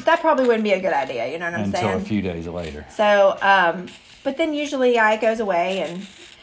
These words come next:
Speaker 1: and usually my kids, like, when I'm in that moment, they'll just be like, "Bye, Felicia," and walk away. And it's just like, I just kinda laugh 'cause I know I'm being a certain type of way. But anyway,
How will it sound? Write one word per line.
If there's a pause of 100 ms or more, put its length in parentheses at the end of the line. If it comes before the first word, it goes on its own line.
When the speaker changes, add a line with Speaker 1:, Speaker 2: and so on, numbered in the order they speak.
(120)
Speaker 1:
and
usually
my
kids,
like,
when
I'm
in
that
moment,
they'll
just
be
like,
"Bye,
Felicia,"
and
walk
away.
And
it's
just
like,
I
just
kinda
laugh
'cause
I
know
I'm
being
a
certain
type
of
way.
But
anyway,